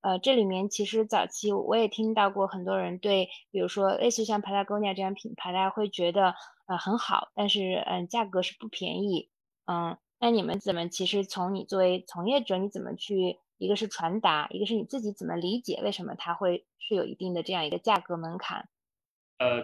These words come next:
Speaker 2: 对，刚才其实六月讲说，我也在考虑这个问题。我觉得，嗯，这种其实答案，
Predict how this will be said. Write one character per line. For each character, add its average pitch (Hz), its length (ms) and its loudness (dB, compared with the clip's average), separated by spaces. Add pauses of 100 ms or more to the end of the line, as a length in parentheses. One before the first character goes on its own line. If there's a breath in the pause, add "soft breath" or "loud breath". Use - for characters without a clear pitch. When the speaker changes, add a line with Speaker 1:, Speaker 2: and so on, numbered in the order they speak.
Speaker 2:
对， 117 160 0
刚 131 120 -4
才 143 100 0
其 - 80 -4
实 131 200 4
六 135 120 2
月 131 140 4
讲 98 240 0
说， 104 160 -4
我 101 80 0
也 110 60 0
在 113 80 -2
考 95 220 -6
虑 87 120 -2
这 117 160 -6
个 - 60 -6
问 107 160 -6
题。 - 200 -6
我 98 120 -10
觉 107 160 -2
得， 123 320 0 (360)
嗯， 123 680 4 (400)
这 175 160 4
种 135 80 0 (340)
其 143 160 -2
实 147 240 -2 (100)
答 113 200 6
案， 110 420 0